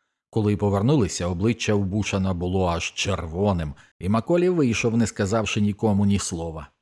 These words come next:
Після цього Бучан зробив дзвінок телефоном для членів клубу». «Він не чув, про що вони розмовляли?»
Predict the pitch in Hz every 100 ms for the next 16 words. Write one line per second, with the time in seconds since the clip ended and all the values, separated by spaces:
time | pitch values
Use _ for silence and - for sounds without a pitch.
0 | _ _ _ 98 - 101 - 95 98 87
1 | 98 98 95 101 92 98 82 101 101 95
2 | - 90 90 - 123 131 90 90 87 -
3 | 92 95 101 95 92 80 - - _ _
4 | _ _ _ _ _ _ _ _ _ 90
5 | 95 92 92 - 170 202 - 92 - -
6 | 85 87 87 90 90 101 92 82 -